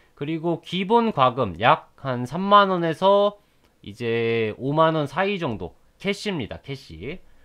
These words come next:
오만 원, 오만 캐시 정도 충전하면 되는데, 펫을 구매하시고 아바타 구매하시고 그 다음에 자동 죽기 구매를 하시면 될 것 같아요.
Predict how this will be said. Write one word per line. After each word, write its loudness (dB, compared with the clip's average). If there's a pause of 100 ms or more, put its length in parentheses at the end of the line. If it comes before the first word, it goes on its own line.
(360)
오만 0
원, -2
오만 0
캐시 -8
정도 -4
충전하면 -2
되는데, -4
펫을 -2
구매하시고 -4
아바타 -2
구매하시고 -4 (380)
그 -20
다음에 -6
자동 -6
죽기 -10 (360)
구매를 -6
하시면 -6
될 -8
것 -4
같아요. -6